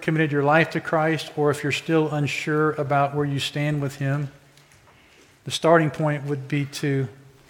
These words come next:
believe the gospel, to confess to God that you believe Christ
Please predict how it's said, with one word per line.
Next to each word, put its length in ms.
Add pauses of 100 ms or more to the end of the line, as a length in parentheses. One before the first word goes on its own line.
(880)
believe 280
the 40
gospel, 540
to 460 (260)
confess 500
to 160
God 140
that 100
you 100
believe 520
Christ 500